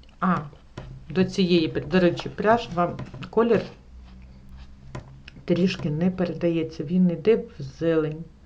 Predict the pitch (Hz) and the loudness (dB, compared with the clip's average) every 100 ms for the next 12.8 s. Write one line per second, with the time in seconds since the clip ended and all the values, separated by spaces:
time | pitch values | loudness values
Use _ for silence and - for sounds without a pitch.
0 | - - - 156 170 - - 123 - - | -20 -20 -12 -4 -4 -4 -4 -4 -8 -10
1 | 139 202 202 202 - 196 143 135 208 196 | -4 -4 -2 -4 -2 -4 -2 -2 0 2
2 | 185 170 151 139 135 - - - - - | 2 0 2 2 0 -4 -14 -16 -16 -18
3 | - - - - 170 202 202 202 170 160 | -18 -16 -4 0 4 4 4 4 4 4
4 | 208 277 - 285 - 214 175 175 180 165 | 4 4 0 -6 -2 -2 0 2 4 2
5 | 135 - - 180 220 233 202 151 131 - | -2 -10 0 6 8 8 4 2 0 -4
6 | - 165 180 156 185 196 175 170 - - | -2 4 4 6 6 6 6 4 -4 -2
7 | 135 175 165 139 127 131 - - - 165 | 0 0 0 2 0 -2 -10 -14 -6 -2
8 | 160 147 139 - 135 156 156 143 - 190 | -2 -2 -6 -10 -6 -2 0 -2 0 2
9 | 226 226 - 180 170 151 175 - 196 160 | 2 0 -4 -2 0 2 0 0 2 0
10 | 135 - - 143 - - - 190 285 285 | -2 -8 -8 -10 -10 -16 -6 -2 -2 0
11 | - - 147 131 131 - - 135 160 147 | -2 -2 -4 -2 -4 -10 -10 -8 -6 -8
12 | 135 190 196 190 127 131 135 - | -4 -2 -2 -2 -2 0 -2 -4